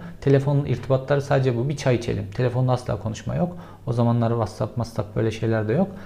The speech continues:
Çağırıyor, geliyor ve diyor ki, "Sana operasyon yapılacak," diyor.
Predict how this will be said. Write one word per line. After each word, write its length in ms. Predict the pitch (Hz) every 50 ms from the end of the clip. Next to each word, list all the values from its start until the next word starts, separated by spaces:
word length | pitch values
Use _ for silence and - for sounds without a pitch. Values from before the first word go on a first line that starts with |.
| - - - -
Çağırıyor, 760 | - - 190 202 190 156 135 139 156 170 180 175 175 170 147
geliyor 460 | 131 147 156 143 120 113 120 147 170 175 - - - - - - - - - -
ve 100 | 139 135
diyor 180 | 135 170 180 175
ki, 120 | 175 123
"Sana 240 | - - 139 143 151
operasyon 460 | 151 139 139 131 135 131 - - 175
yapılacak," 600 | 185 185 170 170 165 165 156 160 156 151 - - -
diyor. 200 | 160 170 180